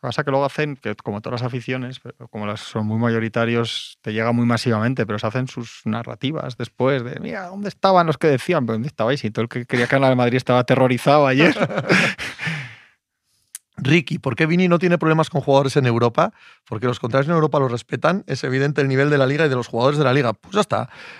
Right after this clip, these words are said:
Speaker 2: Eh, yo soy yo, para Pepe ya es turismo hasta ir a las Rozas. <laughs> Verdad, verdad pura.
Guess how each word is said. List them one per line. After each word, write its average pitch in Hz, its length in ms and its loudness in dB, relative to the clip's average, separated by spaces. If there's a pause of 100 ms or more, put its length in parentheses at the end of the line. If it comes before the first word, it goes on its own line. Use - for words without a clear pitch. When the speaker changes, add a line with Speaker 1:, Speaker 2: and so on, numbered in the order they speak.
(140)
Speaker 2:
Eh, 143 220 6
yo 170 100 6
soy 180 220 6
yo, 131 280 6
para 123 200 4
Pepe 156 240 2
ya 180 80 6
es 185 80 2
turismo 180 320 2
hasta 170 160 2
ir 160 40 6
a 156 100 6
las 139 80 0
Rozas. 143 500 -2 (180)
<laughs> - 180 -12
Verdad, 104 540 -6
verdad 120 300 -4
pura. 123 340 -8